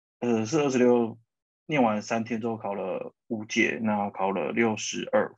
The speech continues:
分。然后原本是预计要在二月二十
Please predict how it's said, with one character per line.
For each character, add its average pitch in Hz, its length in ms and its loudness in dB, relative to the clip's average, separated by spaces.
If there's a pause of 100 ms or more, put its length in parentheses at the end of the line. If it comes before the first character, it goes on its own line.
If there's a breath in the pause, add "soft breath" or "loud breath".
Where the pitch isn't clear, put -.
分。 - 280 -4 (920)
然 101 160 0
后 117 480 6
原 160 200 4
本 156 180 4
是 143 260 -4
预 147 220 -2
计 127 260 -4
要 120 220 0
在 110 320 -6
二 123 140 -6
月 113 180 -6
二 113 160 -4
十 - 180 -6